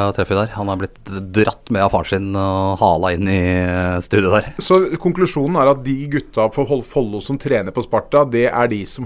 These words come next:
Speaker 2: har, eh, pappaer som er ivrige med til å gå der?
Speaker 1: Ja, det kan, i hvert fall sånn sett, sett helt fra utsiden, så kan det virke sånn.
Speaker 2: Ja. Nei, men bra. Eh, da har vi sporet av allerede litt grann i
Speaker 1: Ja.
Speaker 2: forhold til planen vår.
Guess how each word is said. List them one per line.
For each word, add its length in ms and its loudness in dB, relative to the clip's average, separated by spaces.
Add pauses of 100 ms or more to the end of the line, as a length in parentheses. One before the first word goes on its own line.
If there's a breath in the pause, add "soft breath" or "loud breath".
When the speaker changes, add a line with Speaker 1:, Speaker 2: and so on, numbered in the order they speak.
Speaker 2:
har, 240 0
eh, 220 2
pappaer 520 -8
som 140 -8
er 60 -2 (100)
ivrige 160 -8
med 100 -8
til 140 -4
å 80 -2
gå 20 -4
der? 200 4 (240)
Speaker 1:
Ja, 180 0
det 160 -6
kan, 160 0 (160)
i 160 -6
hvert 160 -2
fall 80 0
sånn 160 -2 (300)
sett, 180 -2
sett 460 2 (100)
helt 240 2
fra 160 4
utsiden, 400 0
så 180 0
kan 140 0
det 160 0
virke 160 -4
sånn. 140 -6 (200)
Speaker 2:
Ja. 120 -2 (400 loud breath)
Nei, 80 4
men 100 4
bra. 140 4 (120)
Eh, 640 6 (260)
da 140 6
har 80 4
vi 240 8
sporet 240 4
av 240 6
allerede 480 4
litt 80 -4
grann 240 4
i 40 2
Speaker 1:
Ja. 140 4
Speaker 2:
forhold 300 -6
til 160 -6
planen 240 4
vår. 140 2